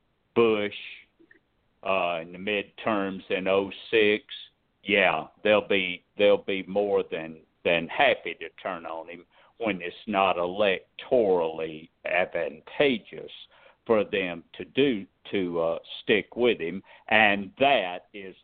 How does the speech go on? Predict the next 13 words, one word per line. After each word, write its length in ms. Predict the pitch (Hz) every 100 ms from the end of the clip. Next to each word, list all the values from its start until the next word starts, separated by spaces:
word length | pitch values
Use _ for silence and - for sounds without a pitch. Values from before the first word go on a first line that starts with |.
| -
the 80 |
reason 640 | 90 110 110 90 - 80 87
they're 220 | 98 95 - -
sticking 520 | - 101 - 87 90
with 200 | 104 110
him 240 | 85 87 90
right 280 | 95 95 -
now. 360 | 90 85 90 -
They 280 | 98 - 85
are 160 | 80
afraid, 580 | 80 - 123 135 127 - -
afraid 640 | 98 - - 139 120 98
of 100 | 90